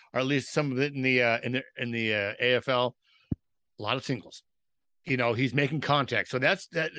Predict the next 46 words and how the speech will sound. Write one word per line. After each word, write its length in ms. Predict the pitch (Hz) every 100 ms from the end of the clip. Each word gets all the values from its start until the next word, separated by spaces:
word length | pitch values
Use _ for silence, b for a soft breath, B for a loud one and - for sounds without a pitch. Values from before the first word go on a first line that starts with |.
| 143
that's, 240 | 180 -
is 220 | 180 131
either 200 | 175 139
the 120 | 113
knock, 480 | 139 147 233 240 233 _ b b
and 140 | 165
also 280 | 214 196 208
it's 120 | 185
kind 260 | - 202 196
of 80 | 175
a, 240 | 160 143
kind 140 | - 170
of 80 |
a 60 | 139
good 240 | 120 185
thing. 240 | - 202 180
He 100 | 156
had 300 | 156 156 120 _ b b -
twenty-two 320 | 226 180 220
games, 340 | 180 185 147
ninety-eight 400 | 156 190 202 190
plate 160 | - 170
appearances, 640 | 156 147 151 - 147 131 170
eighty-eight 320 | 156 175 185
at 180 | 170 156
bats. 460 | - 135 131 - - _ _ _ _
Uh, 300 | 143 143 139 139 _ _ _ _ _
he 100 | 143
had 120 | 135
twenty-three 500 | - 202 226 214 190
hits, 340 | 143 147 143 123
one 240 | 156 185
double, 380 | 170 151 156 147
two 180 | - 202
triples, 440 | - 170 160 156
and 100 | 135
an 60 | 135
H 220 | 127 120
R. 180 | 117 78 _ _ _ _ _ _ _ b b b
So 180 | - 143
lots 360 | 127 175 208
of 80 | 262
singles, 420 | - 190 185 170
lots 220 | 131 160
of 80 | 233
contact. 640 | - 208 247 214 151 143